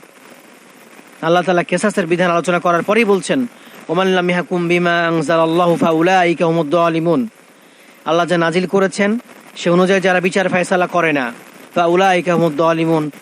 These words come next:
তারা হচ্ছে জালেম, তারা অত্যাচারী। আল কোরআন, সূরা মায়েদা, আয়াত নম্বর পঁয়তাল্লিশ। কেসাস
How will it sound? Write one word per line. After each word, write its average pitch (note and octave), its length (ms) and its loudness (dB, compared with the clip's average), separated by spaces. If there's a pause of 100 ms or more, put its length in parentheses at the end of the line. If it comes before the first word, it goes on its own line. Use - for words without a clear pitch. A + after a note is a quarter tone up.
(200)
তারা E3+ 180 0
হচ্ছে E3 260 -2
জালেম, D#3 520 0 (500)
তারা D3 160 0
অত্যাচারী। D#3+ 580 -2 (1900)
আল E3 120 -4
কোরআন, F#3 320 2
সূরা E3+ 220 0
মায়েদা, D#3+ 380 0
আয়াত D#3+ 240 -2
নম্বর F3+ 280 0 (460)
পঁয়তাল্লিশ। C#3+ 540 -2 (2500)
কেসাস A#3 680 -2